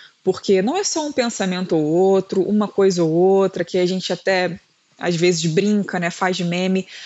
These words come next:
A gente precisa reconhecer quando isso é um problema sério que tá afetando a minha vida, que está prejudicando a minha vida, porque a gente precisa se relacionar com as pessoas. Nós precisamos de relacionamentos saudáveis. Então, se isso já está te prejudicando, você precisa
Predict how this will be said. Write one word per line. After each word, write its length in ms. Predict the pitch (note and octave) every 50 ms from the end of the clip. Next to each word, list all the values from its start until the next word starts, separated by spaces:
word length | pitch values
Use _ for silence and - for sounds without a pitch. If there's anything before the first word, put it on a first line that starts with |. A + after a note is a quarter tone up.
| - -
A 80 | F3+ G3
gente 200 | G#3+ A3+ - -
precisa 480 | A3+ G#3+ G#3+ G#3 - - A3+ A3 A#3+
reconhecer 680 | A3 A#3+ A3 - - A#3 A3+ G#3+ G#3 - - - G#3
quando 340 | - - - A3 A#3 A#3+ A3+
isso 220 | A#3+ A3+ - - A#3
é 80 | A3+
um 100 | A3+ A3+
problema 440 | A3+ - A3 G3+ G3+ G#3 G#3+ A3 A3
sério 500 | - - - - G#3+ G#3+ A3 A3+ A#3+ A#3+ - - - - -
que 140 | - A#3 G#3+
tá 160 | - A3+ A3
afetando 640 | A#3 A3+ - - A#3 A3 - - A3+ A3+ A3+ A3 G#3+
a 20 |
minha 180 | A3 A3 A#3 A3
vida, 360 | G3+ F3 G3 G#3 F#3+ E3+ E3
que 80 | -
está 200 | - - - G#3+
prejudicando 1040 | G3+ - - - B3+ B3+ C#4 C#4 B3+ A#3 B3 A#3+ A3 A3 - - - A3+ A#3+ A#3 G#3+
a 40 | G#3
minha 240 | F#3 F#3 F3 E3+ D#3+
vida, 200 | D#3 E3 D#3+ F3+
porque 220 | F3 - - A#3
a 40 | A3
gente 200 | A3+ A3+ - -
precisa 400 | - A#3+ A3 A3 - - - A#3+
se 160 | A3+ - A#3
relacionar 480 | F#3+ G#3 F#3 F3+ F3+ - - E3 D#3+ D#3
com 100 | - D#3+
as 120 | D#3+ -
pessoas. 540 | - D#3+ D#3 - - D#3+ D3+ G#3+ G#3 - - - - - - - -
Nós 200 | - G3 G3+ -
precisamos 580 | - G#3 G#3 - G#3 F#3 G3+ G#3+ A3 A3 G3+ F3
de 60 | F3
relacionamentos 680 | F3+ F3 E3 E3+ - - F3 E3 D#3+ D#3+ D#3 D#3 D#3 -
saudáveis. 580 | - D#3+ D#3 - - - - - - - - - - - - - -
Então, 480 | - G3+ F#3+ - A3 A#3 B3+ B3 G#3 -
se 240 | - - - - A#3+
isso 160 | C4 - -
já 160 | G#3 A3+ A#3 C#4
está 280 | - - - A#3+ A3+
te 120 | B3 - -
prejudicando, 720 | - G#3 G3+ G3 F3+ F3+ - - G#3+ G#3+ A3+ G#3+ F#3 D#3
você 260 | F3 F#3+ F#3+ - -
precisa 760 | - - G3+ G3+ F#3+ - - - G#3+ A3+ A#3 A3 A3+ A#3